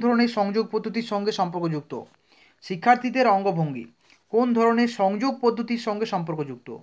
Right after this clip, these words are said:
বার্তা, গ্রাহক, প্রেরক নাকি মাধ্যম? না, শিক্ষার্থীর অঙ্গভঙ্গি কিন্তু মাধ্যম, যে সংযোগ পদ্ধতি, সংযোগ পদ্ধতির কিন্তু মাধ্যমের সঙ্গে সেটা সম্পর্কিত। অঙ্গভঙ্গির মাধ্যমে কিন্তু সেটা অনেকটা বুঝতে পারে, তার প্রকাশ করে, তার ভাষার প্রকাশ করতে পারে, সে ব্যক্তিত্বের প্রকাশ অনেকটা ঘটায়।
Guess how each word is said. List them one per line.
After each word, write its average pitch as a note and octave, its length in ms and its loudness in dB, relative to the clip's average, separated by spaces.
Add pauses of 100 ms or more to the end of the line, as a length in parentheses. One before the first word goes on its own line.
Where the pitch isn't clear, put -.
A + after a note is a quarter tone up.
বার্তা, F3+ 400 6 (460)
গ্রাহক, F3 440 6 (380)
প্রেরক G3+ 380 4
নাকি G3+ 220 -6
মাধ্যম? D3+ 480 -2 (560)
না, D#3 80 -2
শিক্ষার্থীর A#3+ 460 0
অঙ্গভঙ্গি G#3+ 420 2
কিন্তু G#3+ 260 -4
মাধ্যম, F3+ 520 0
যে G3+ 120 -4
সংযোগ F#3 400 -6
পদ্ধতি, D#3+ 360 -6 (320)
সংযোগ F3 360 -2
পদ্ধতির G3+ 380 -6
কিন্তু F#3+ 260 -8
মাধ্যমের E3+ 440 0
সঙ্গে F#3+ 220 -8
সেটা F3+ 200 -6
সম্পর্কিত। D3 380 -8 (300)
অঙ্গভঙ্গির G3+ 480 -2
মাধ্যমে G3 340 -4
কিন্তু G3+ 200 -14
সেটা F#3 180 -2
অনেকটা F3 260 -4
বুঝতে E3+ 320 -4
পারে, E3 140 2
তার E3 120 -6
প্রকাশ E3 340 -2
করে, D#3+ 180 -4
তার D3 160 -4
ভাষার D3 300 -2
প্রকাশ D#3+ 300 -6
করতে D#3+ 220 -12
পারে, D#3+ 120 -6
সে E3 140 -6
ব্যক্তিত্বের D#3+ 420 -8
প্রকাশ E3 320 -8
অনেকটা D#3 200 -6
ঘটায়। D3 280 0